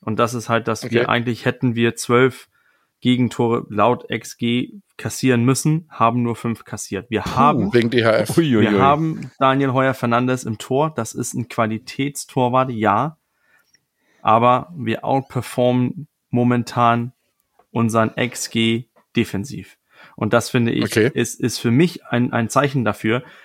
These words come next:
Speaker 1: dass wir
Speaker 2: Aber
Speaker 1: auch
Speaker 2: sieben Tore?
Speaker 3: Ja.
Speaker 1: Ja, sieben Tore. Das zeigt
Speaker 2: Das
Speaker 1: für
Speaker 2: ist
Speaker 1: mich
Speaker 2: ja
Speaker 1: aber auch, dass wir momentan das Problem haben,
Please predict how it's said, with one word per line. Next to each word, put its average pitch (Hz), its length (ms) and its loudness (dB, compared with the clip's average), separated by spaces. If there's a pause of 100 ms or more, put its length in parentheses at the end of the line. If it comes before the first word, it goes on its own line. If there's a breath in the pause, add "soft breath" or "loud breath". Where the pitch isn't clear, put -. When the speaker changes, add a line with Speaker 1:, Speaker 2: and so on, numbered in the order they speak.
(160 loud breath)
Speaker 1:
dass 113 240 -2
wir 120 80 4
Speaker 2:
Aber 120 100 4
Speaker 1:
auch 113 60 4
Speaker 2:
sieben 185 260 4
Tore? 160 460 2
Speaker 3:
Ja. 117 160 -2
Speaker 1:
Ja, 117 260 -2
sieben 131 340 -2
Tore. 113 320 -4 (600)
Das - 340 -2
zeigt 160 280 0
Speaker 2:
Das - 60 -12
Speaker 1:
für 160 80 -2
Speaker 2:
ist 131 40 2
Speaker 1:
mich 131 160 0
Speaker 2:
ja 107 100 0
Speaker 1:
aber 117 180 2
auch, 120 180 0
dass - 340 -6
wir 113 300 0 (500 soft breath)
momentan 120 960 2
das 113 320 0
Problem 117 580 2
haben, 107 400 -2